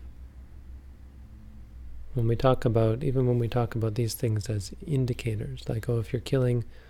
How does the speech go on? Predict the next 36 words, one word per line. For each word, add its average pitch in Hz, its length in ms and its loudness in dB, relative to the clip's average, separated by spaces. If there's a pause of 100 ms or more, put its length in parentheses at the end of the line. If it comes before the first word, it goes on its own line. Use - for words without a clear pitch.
(340)
well, 120 80 2
that's - 180 -2
a 113 60 0
sign 107 380 0
that 107 120 2
you're 107 180 0
not 110 280 -2
going 107 240 0
in 104 100 2
the 104 100 0
right 104 260 -4
direction," - 540 -4
and 110 140 -6
so - 140 -4
on. 113 160 -4 (1500)
But 123 140 4
it's 127 160 2
not 147 140 8
even 113 180 6
about 110 220 0
the 113 60 -4
killing. 113 460 -2 (1900)
When 127 100 6
we 131 80 8
talk 165 280 6
about 135 220 6
right 120 200 6
action, 110 600 2
we're 110 80 0
not 127 360 0
even 117 360 2
talking 120 460 2
about 101 240 0
the 113 120 -2
action 104 460 -2
itself. 117 720 -4